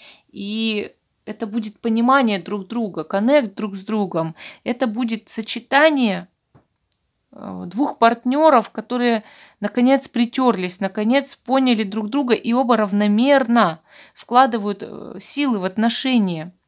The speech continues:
Равномерно. Поровну, да. Ты мне, я тебе, ты мне, я тебе. И никак иначе. Не кто-то один вкладывает,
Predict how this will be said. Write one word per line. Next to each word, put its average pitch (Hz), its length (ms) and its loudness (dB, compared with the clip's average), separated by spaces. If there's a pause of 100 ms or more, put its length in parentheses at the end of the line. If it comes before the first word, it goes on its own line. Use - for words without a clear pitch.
(100)
Равномерно. 220 840 2 (880)
Поровну, 202 640 6
да. 220 320 -4 (560)
Ты 320 160 0
мне, 208 480 0
я 247 220 2
тебе, 170 580 -8
ты 302 240 -4
мне, 196 560 0
я 233 200 -2
тебе. 180 440 -6
И 214 60 2
никак 254 460 4
иначе. 220 600 -2 (360)
Не 254 120 -2
кто-то 339 480 0
один 226 480 0
вкладывает, 180 840 -2